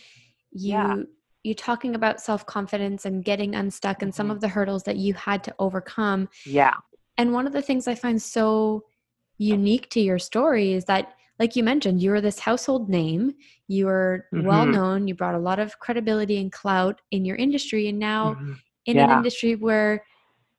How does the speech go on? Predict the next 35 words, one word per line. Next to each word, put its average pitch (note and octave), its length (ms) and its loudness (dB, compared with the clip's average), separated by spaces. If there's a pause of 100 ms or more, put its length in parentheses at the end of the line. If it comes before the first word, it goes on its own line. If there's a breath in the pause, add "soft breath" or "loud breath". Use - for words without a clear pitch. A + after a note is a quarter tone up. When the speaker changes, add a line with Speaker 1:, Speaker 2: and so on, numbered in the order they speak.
(640)
Speaker 1:
you B3+ 100 0
know, A3+ 140 2 (100)
there, A#3+ 280 4
there - 240 0
are A#3 140 2
a A#3+ 100 2
lot G3+ 280 2
of F3+ 140 -4
coaches, - 680 -6 (100)
and F#3 400 -4 (120)
to G3 120 -8
stand A#3+ 420 -2
out, E3+ 280 0
Speaker 2:
Yeah. C#3+ 400 8 (320)
Speaker 1:
particularly G3 840 -2
given F#3 380 -4
that F3 180 -6
you, F3 360 -6 (140)
you F3 80 -6
know, F3 80 -4
are, E3 240 -8
are F3+ 160 -8
entering F#3+ 360 -4
this F3+ 180 -4
space F#3 360 -6
as E3+ 120 -8
a E3+ 60 -4
newbie, F#3+ 580 -2 (800 soft breath)
what G3+ 240 -4
has C#4 140 0
that - 200 -2
been A3 180 0
like G3+ 220 -2
for - 140 -6
you? - 280 -2